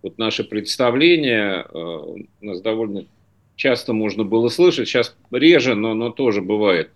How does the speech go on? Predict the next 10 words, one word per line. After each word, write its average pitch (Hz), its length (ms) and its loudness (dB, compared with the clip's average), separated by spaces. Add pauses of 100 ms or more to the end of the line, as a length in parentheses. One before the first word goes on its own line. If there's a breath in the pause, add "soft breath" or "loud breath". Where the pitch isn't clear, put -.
(320 soft breath)
что - 220 -4
вот 110 220 0
европейцев 113 920 0
придавили, 107 1000 2
придавил 104 460 0
сапог 110 440 -2
американ-, 107 880 -2
американских, 120 920 -6
э, 92 160 -6 (340 soft breath)
оккупантов, 135 840 0